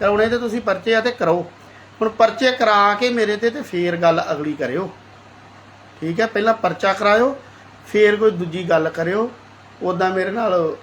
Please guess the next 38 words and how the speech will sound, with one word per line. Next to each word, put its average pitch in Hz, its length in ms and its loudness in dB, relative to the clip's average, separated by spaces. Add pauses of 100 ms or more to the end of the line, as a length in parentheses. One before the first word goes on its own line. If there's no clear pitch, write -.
(760)
ਕੋਈ 233 480 2
ਤੁਹਾਡਾ, 170 500 0
ਹਨਾ, 240 280 -6
ਕੋਈ 185 200 -6
ਮੇਰੇ 170 180 -2
ਨਾਲ 160 160 -4
ਗੱਲ 151 200 -4
ਕਰਨ 147 260 -6
ਦੀ 151 100 -6
ਜ਼ਰੂਰਤ 135 400 -10
ਨਹੀਂ। 208 120 -6
ਪਹਿਲਾਂ 208 300 -6
ਪਰਚਾ 175 400 -4
ਕਰਾਉਣਾ, 233 380 -4 (1120)
ਫੇਰ 226 280 4
ਤੁਸੀਂ 226 300 -4
ਬਾਕੀ 175 340 -2
ਗੱਲਾਂ 160 200 -2
ਕਰਨੀਆਂ 104 420 -10
ਨੇ, 98 80 -16
ਹਨਾ? 214 220 -8 (220)
ਕਿਉਂਕਿ 208 220 0
ਤੁਹਾਡੇ 202 340 0
ਕੋਲ 196 120 -4
ਪਾਵਰ, 190 380 2
ਤੁਹਾਡੇ 190 280 -2
ਕੋਲ, 175 240 -4 (200)
ਠੀਕ 240 200 -2
ਆ, 247 180 0 (560)
ਪੈਸਾ 202 340 2
ਤੁਹਾਡੇ 233 220 4
ਕੋਲ, 196 100 -4
ਤੁਸੀਂ 226 180 -6
ਸਭ 220 180 0
ਕੁਝ 240 120 -4
ਖਰੀਦ 196 340 -6
ਲੈਣਾ, 185 240 2
ਹਨਾ? 240 240 -4